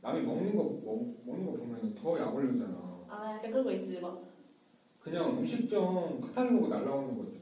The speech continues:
Speaker 1: 그런 거
Speaker 2: 음.
Speaker 1: 보면 더 괜찮지 않을까?
Speaker 2: 아, 근데 차라리 그냥 티비가 낫잖아. 왜냐면 티비 보면은 되게 음식을 되게 막 잘 찍고 화질도 되게 좋고 막 색깔도 너무 먹음직스럽고 막 이러잖아.
Speaker 1: 아.
Speaker 2: 그러면은 그런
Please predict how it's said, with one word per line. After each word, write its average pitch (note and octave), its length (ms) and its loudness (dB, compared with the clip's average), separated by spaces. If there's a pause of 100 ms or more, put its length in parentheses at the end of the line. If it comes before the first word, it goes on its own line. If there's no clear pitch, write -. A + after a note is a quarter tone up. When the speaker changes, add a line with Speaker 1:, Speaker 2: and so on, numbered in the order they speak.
Speaker 1:
그런 - 160 -6
거 - 60 -2
Speaker 2:
음. - 160 -2
Speaker 1:
보면 - 500 -6 (180)
더 - 140 -20
괜찮지 F#3+ 380 -6
않을까? - 260 -14 (240)
Speaker 2:
아, G#3+ 140 -6
근데 A#3+ 160 2
차라리 F4+ 420 0
그냥 G3 220 -6
티비가 F#3 260 -2
낫잖아. E3 460 -4 (560)
왜냐면 C4+ 520 -2
티비 F4 280 -2
보면은 B3 920 0 (400)
되게 A#3 560 -2
음식을 B3+ 920 2 (260)
되게 A3+ 280 -8
막 A3 140 -8
잘 A3 300 -6
찍고 G3+ 640 -6
화질도 D#4+ 380 -6
되게 G3 160 -4
좋고 F#3 600 -8
막 F#3 120 -8
색깔도 D#4 480 -4 (280)
너무 G3 320 -4
먹음직스럽고 F3+ 840 -6
막 F#3 100 -4
이러잖아. G#3 300 -2
Speaker 1:
아. - 680 -8
Speaker 2:
그러면은 C4 420 6
그런 B3+ 480 2